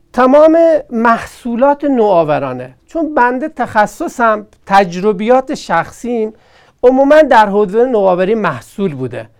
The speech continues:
اگر به سایت بیمهٔ مرکزی هم مراجعه کنید، حدود صد و بیست تا محصول را بیمهٔ مرکزی مجوز داده که در حوزهٔ نوآوری بیاد این کار انجام بدیم. خب، بریم ببینیم چ-، ک-، چقدرش موفق بوده،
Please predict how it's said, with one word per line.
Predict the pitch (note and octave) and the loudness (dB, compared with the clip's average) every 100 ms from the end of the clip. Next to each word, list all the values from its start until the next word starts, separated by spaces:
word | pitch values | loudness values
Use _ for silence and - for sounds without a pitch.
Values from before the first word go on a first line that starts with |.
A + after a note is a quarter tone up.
| _ _ _ _ _ _ | _ _ _ _ _ _
اگر | B3+ D#4 E4 | -2 2 0
به | C4+ | 0
سایت | - C#4 D4+ D#4+ | -2 0 0 -2
بیمهٔ | B3 C4 | -2 0
مرکزی | B3 A3+ A#3 A3 | 2 0 -2 0
هم | D4 C4+ | 2 4
مراجعه | A3+ G#3+ F#3 G3 | 4 2 0 -2
کنید، | A3 B3+ C4+ | -2 -4 -6
حدود | G3 A#3+ D4+ F#4 | -6 -4 -2 -4
صد | - - C#4+ D4 | -6 -2 0 0
و | D4 | -2
بیست | A3 D#4 D#4 - | -4 -4 -4 -2
تا | C#4 | -2
محصول | C4 A#3 G#3 - - - D4+ C4 | 0 -2 -6 -8 -20 -8 -6 -4
را | G#3 G3+ G3+ - _ _ _ | 0 0 -2 -8 _ _ _
بیمهٔ | G3 A#3 C#4 D4+ | -8 -4 0 0
مرکزی | A#3 G3+ G3+ G3 G#3+ G3+ A#3+ C#4 C#4 _ _ _ | 0 2 0 0 -2 -4 -4 -6 -8 _ _ _
مجوز | G3+ G3+ G#3+ G3 F3+ F3 D4 A3 | -6 -2 2 2 2 0 0 0
داده | G3 F#3+ F#3 G3 G3 _ _ _ _ | 0 2 2 0 -4 _ _ _ _
که | - | -6
در | A3 G#3 G#3 | 2 4 4
حوزهٔ | F#3 G#3+ G3+ C#4 | 2 0 0 0
نوآوری | B3+ A3 G#3+ G#3+ G3+ G#3 A3 C4 | 0 4 4 4 2 2 0 -4
بیاد | B3+ A#3 B3 A#3+ | -6 -2 -2 -2
این | G#3 | -6
کار | G3+ G3 | -4 -2
انجام | D#3+ D3 C#3+ B2 | -2 -2 -4 -4
بدیم. | A#2 A#2+ - _ _ _ _ | -8 -14 -16 _ _ _ _
خب، | G#3 | -8
بریم | F#3+ C4 C#4+ | 0 0 0
ببینیم | C#4 C#4+ D4 | -2 -4 -6
چ-، | - - - - _ | -8 -16 -20 -20 _
ک-، | - G#3 G3 F#3 | -4 -2 -2 -6
چقدرش | - A3 C4 C4 - | -6 -4 -4 -4 -8
موفق | G#3 E3+ D3+ - D3 | -6 -4 -4 -6 -8
بوده، | C3 C3 B2+ | -8 -10 -10